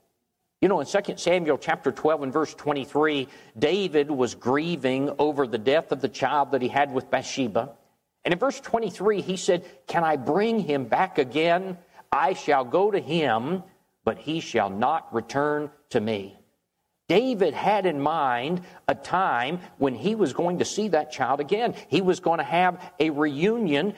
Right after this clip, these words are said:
and he was looking forward to that when this life is over. First Thessalonians chapter four, I have used these words, I think, in every funeral I have ever preached.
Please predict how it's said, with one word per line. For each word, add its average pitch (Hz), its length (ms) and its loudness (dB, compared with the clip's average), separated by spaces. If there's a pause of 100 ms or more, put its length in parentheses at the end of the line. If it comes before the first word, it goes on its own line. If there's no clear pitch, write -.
(120)
and 135 140 0
he 156 140 0
was 147 220 2
looking 202 520 2
forward 208 580 2
to 143 120 0
that 135 440 0
when 156 180 0
this 175 220 -2
life 151 300 0
is 160 120 -2
over. 196 380 -2 (580)
First 202 240 0
Thessalonians 180 680 0
chapter 175 360 -2
four, 156 280 2 (240)
I 180 140 0
have 156 200 -2
used 185 360 -2
these 180 260 0
words, 170 420 0
I 147 120 -2
think, 175 280 -2
in 147 120 2
every 160 260 2
funeral 170 500 2
I 143 100 2
have 127 260 -4
ever 165 240 2
preached. - 640 -4